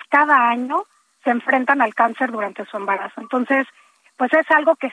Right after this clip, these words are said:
sí queremos que se sepa y, y desafortunadamente, pues como te decía, hay muy pocos lugares y muy poco conocimiento sobre este tema en nuestro país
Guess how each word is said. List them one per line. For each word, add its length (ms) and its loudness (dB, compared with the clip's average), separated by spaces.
sí 100 -14
queremos 380 -4
que 140 -12
se 100 -18
sepa 560 0
y, 420 -6
y 240 -2
desafortunadamente, 1120 0
pues 140 -6
como 220 -2
te 80 2
decía, 240 2
hay 40 0
muy 220 2
pocos 320 -6
lugares 460 0
y 40 -14
muy 140 -8
poco 220 -4
conocimiento 640 -8
sobre 240 -6
este 180 -6
tema 260 -4
en 60 -8
nuestro 240 -14
país 400 0